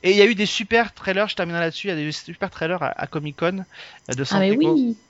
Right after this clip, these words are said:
Speaker 1: Il y a eu beaucoup de choses. Euh... alors déjà, j'ai vu l'interview par T V Line du cast de Supergirl.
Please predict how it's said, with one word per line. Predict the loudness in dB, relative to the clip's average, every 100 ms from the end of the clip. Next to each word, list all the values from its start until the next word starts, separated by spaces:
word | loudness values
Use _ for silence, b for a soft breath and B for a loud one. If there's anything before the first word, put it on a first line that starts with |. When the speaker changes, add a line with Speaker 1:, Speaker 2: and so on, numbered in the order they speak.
| _
Speaker 1:
Il | -2
y |
a | -2
eu |
beaucoup | -2 -4 -6
de | -4
choses. | -2 -2 -4 -6
Euh... | -2 0 0 0 -2 -6 -8 -12 -10 -2
alors | 0
déjà, | 2 4 4
j'ai | 4 0
vu | 0
l'interview | -4 0 2 2 2
par | -2 -2
T | -4
V | 0
Line | 2 0 -2 -10 B -16 -10
du | -2
cast | 0 0 -2
de | -2
Supergirl. | -4 -2 -2 0 0 0